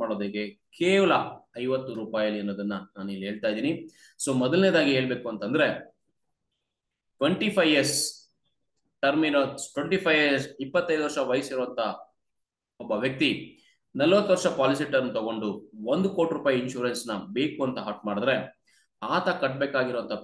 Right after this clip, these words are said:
premium ಮೊದಲನೇ option ಅಲ್ಲಿ level ಸಮ್ ಅಶ್ಯೂರ್ಡ್ ಅಲ್ಲಿ ಕೇವಲ ಹದಿನೆಂಟು ಸಾವಿರದ ಎಪ್ಪತ್ತೈದು ರೂಪಾಯಿ ವಾರ್ಷಿಕವಾಗಿ. So ದಿನಕ್ಕೆ ಐವತ್ತು ರೂಪಾಯಿ ಅಂತ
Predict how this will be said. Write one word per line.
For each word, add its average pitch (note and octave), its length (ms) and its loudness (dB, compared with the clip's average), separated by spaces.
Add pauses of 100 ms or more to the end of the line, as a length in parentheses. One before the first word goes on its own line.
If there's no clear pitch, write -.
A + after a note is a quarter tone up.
premium C3 400 2 (540)
ಮೊದಲನೇ D#3+ 300 0 (100)
option G#2+ 280 -6
ಅಲ್ಲಿ G#2+ 200 -4 (420)
level D3+ 340 0
ಸಮ್ A#2+ 200 -2
ಅಶ್ಯೂರ್ಡ್ G#2+ 260 -6
ಅಲ್ಲಿ C3+ 180 0 (800)
ಕೇವಲ B2 280 2 (360)
ಹದಿನೆಂಟು D#3+ 480 2
ಸಾವಿರದ B2 300 2
ಎಪ್ಪತ್ತೈದು G2+ 440 -2
ರೂಪಾಯಿ A2+ 260 0 (220)
ವಾರ್ಷಿಕವಾಗಿ. - 640 -6 (1080)
So F3+ 80 4 (220)
ದಿನಕ್ಕೆ G3 420 6 (440)
ಐವತ್ತು F#3 380 4
ರೂಪಾಯಿ C#3 220 4
ಅಂತ B2 100 -4